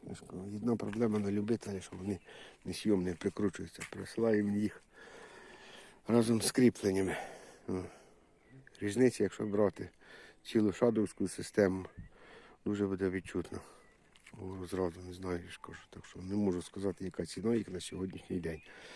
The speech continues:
Виконувався цей лю-, чоловік, ми виконували місяць тоді, тому що тоді були проблеми з світом і, то-, і таке так подальше. Тепер, як кажуть, зроблю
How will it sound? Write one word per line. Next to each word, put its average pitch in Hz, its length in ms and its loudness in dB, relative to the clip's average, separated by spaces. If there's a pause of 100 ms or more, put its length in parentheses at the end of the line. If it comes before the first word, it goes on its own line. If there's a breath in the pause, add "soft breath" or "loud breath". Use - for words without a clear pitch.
(680 loud breath)
Виконувався 107 720 2
цей 98 240 -2
лю-, 95 160 -4 (180)
чоловік, 107 400 -4
ми 98 100 -6
виконували 98 640 -2 (140)
місяць 98 360 -2
тоді, 92 240 -12 (100)
тому - 200 -18
що - 100 -12
тоді 92 260 -8
були 90 460 -2
проблеми 90 440 0
з - 60 -10
світом 113 460 -2
і, - 320 -18
то-, 87 60 -12 (420)
і - 80 -8
таке - 340 -12
так - 120 -20 (240)
подальше. - 420 -12 (2250 loud breath)
Тепер, 147 360 6
як 120 160 0
кажуть, 120 480 0 (1400 loud breath)
зроблю 107 360 4